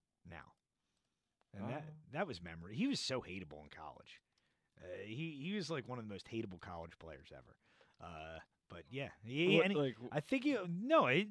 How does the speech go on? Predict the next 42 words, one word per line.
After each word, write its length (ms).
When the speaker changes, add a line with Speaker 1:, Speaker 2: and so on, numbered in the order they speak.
Speaker 1:
nobody 380
liked 240
J 200
J 160
Redick 340
in 60
Speaker 2:
yeah. 120
Speaker 1:
college, 220
Speaker 2:
No, 80
Speaker 1:
I 60
Speaker 2:
I 40
Speaker 1:
feel 80
Speaker 2:
just, 120
Speaker 1:
like. 100
Speaker 2:
I 20
didn't 140
know 180
if 240
you 100
can 240
pinpoint 380
it. 100
Speaker 1:
No. 120
Speaker 2:
But 120
yeah, 100
he 200
is 140
still 280
the, 260
the 100
current 360
leader 440
by 280
almost 300
two 80
hundred 180
points 240
over 120
Johnny 300
Dawkins. 600
Speaker 1:
And 100
I, 220